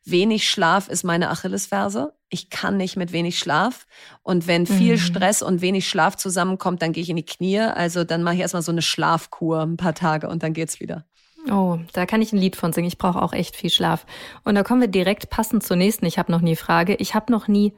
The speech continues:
Speaker 2: aufgegeben.
Speaker 1: Stimmt.
Speaker 2: Hm.
Speaker 1: Stimmt.
Speaker 2: Also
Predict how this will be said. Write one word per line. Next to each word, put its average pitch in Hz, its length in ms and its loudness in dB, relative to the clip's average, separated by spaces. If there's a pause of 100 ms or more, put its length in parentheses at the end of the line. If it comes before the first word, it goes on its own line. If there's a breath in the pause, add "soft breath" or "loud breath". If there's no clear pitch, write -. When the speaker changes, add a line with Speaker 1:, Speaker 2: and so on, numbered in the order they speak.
(160 soft breath)
Speaker 2:
aufgegeben. 185 680 0 (800)
Speaker 1:
Stimmt. - 460 -6 (1400)
Speaker 2:
Hm. 208 260 0 (420)
Speaker 1:
Stimmt. - 340 -8
Speaker 2:
Also 202 420 2